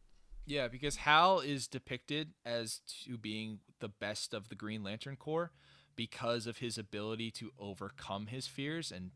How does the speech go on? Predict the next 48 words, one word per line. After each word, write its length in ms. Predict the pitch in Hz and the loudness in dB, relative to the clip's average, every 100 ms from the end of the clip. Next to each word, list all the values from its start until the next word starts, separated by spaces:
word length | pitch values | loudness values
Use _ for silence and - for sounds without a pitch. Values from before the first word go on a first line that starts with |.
| - | -10
uh, 80 | 101 - | -10 -4
tackle 320 | 107 101 104 | -2 -2 -4
them 140 | 98 | -6
head 200 | 95 104 | -4 -2
on, 360 | 101 104 131 127 | 0 -2 -4 -6
as 200 | 95 92 | -8 -8
opposed 420 | 101 - 95 - - | -8 -6 -6 -6 -6
to 220 | 92 90 | -8 -6
letting 240 | 95 92 | -6 -6
his 160 | 95 87 | -8 -10
fear 240 | - 92 | -8 -10
consume 460 | 90 90 - 95 98 | -10 -8 -6 -6 -6
him 180 | 113 113 | -6 -8
or 120 | 92 | -10
just 180 | 90 - | -8 -8
ignoring 440 | 80 92 87 92 | -8 -6 -6 -6
it 100 | 87 - | -6 -4
outright. 440 | 98 110 151 180 - - - - - - - - | -4 0 -2 -2 -14 -20 -20 -20 -20 -20 -20 -6
And 400 | 113 117 117 110 - | -2 -2 -2 -8 -2
they 180 | 123 131 | 0 0
kind 400 | - - 127 143 | -2 -2 0 0
of 140 | 143 | -2
touch 240 | - 143 151 | -2 -2 0
on 80 | |
that 160 | 147 147 | 0 0
again 200 | 143 143 | 0 -2
with 120 | 143 | -2
his 100 | 139 | -6
character 300 | - 147 139 | -2 -2 -2
in 40 | 147 | -6
this, 120 | - | -4
but 100 | 123 | -2
they 120 | 143 | 0
don't, 360 | 214 165 127 120 | -2 -4 -14 -12
they 120 | - 131 | -10 -6
just 220 | 151 160 | -4 -4
don't 120 | 175 | -4
really 140 | 160 127 | -2 -2
show 340 | - 117 180 | 0 2 2
it. 100 | - | 0
He 160 | - 151 | -2 -2
just 220 | 170 - | 0 0
comes 280 | - 170 156 | 4 4 4
across 460 | 147 147 139 143 131 | 0 6 8 6 0
as 120 | - | -8
brash 500 | _ 110 110 117 - | _ 2 4 2 0
and 120 | 104 | -4
cocky. 460 | - 107 - 175 | 0 0 0 -6